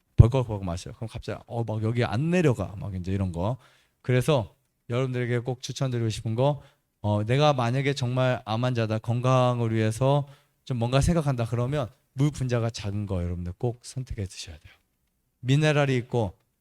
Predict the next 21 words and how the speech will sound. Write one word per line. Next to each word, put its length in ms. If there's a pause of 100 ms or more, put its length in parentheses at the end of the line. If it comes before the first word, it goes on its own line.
(200)
물 120
분자가 440
작고 580 (540)
그 80
다음에 480 (120)
아까 220
깨끗해야 600
되고 300 (220)
이런 280
조건들을 600
가진 320
물을 400 (220)
매일 260
마시게 360
되면 260
혈액이 460 (320)
깨끗해질 360
수밖에 440
없어요. 260 (600)
무조건 300
깨끗해집니다. 800